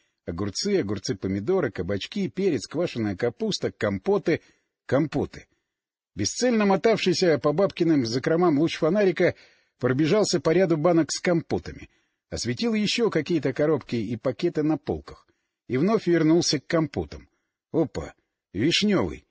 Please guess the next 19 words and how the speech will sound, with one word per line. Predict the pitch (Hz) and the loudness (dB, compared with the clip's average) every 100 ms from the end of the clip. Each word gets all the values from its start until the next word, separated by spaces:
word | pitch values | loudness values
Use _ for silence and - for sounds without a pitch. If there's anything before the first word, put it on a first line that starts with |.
| _ _ - | _ _ -8
Вишневый | 90 113 - 131 185 175 165 | -4 -4 -2 -2 0 0 -2
компот! | - 160 147 104 - - _ _ _ _ _ _ | -2 -2 -2 -6 -10 -14 _ _ _ _ _ _
В | 82 | -6
голове | 101 185 262 | 0 2 2
тут | - 247 | 2 2
же | 190 202 | 4 2
всплыла | - - 185 208 208 | 0 0 2 4 4
огромная | 156 196 185 175 143 | 4 4 4 4 2
клякса | 190 202 156 - 101 - | 2 2 2 -2 -4 -2
темно-красной | - 185 170 143 175 196 - 139 | 0 4 4 2 2 2 2 0
душистой | 117 139 180 170 139 117 | 0 -2 -2 -2 -2 -2
жидкости | 196 - 143 - | -4 -4 -8 -2
на | 143 135 | -2 0
асфальте | 147 185 202 - 170 - - _ _ _ | -2 0 0 2 0 0 -6 _ _ _
рядом | 107 170 175 156 | 0 2 4 2
с | - | 2
телом | 185 165 151 151 | 2 4 4 2
умирающего | 160 165 160 135 - 143 147 147 - | 4 4 4 2 2 2 2 2 0
Устаса. | 156 - - - | -2 -2 -10 -10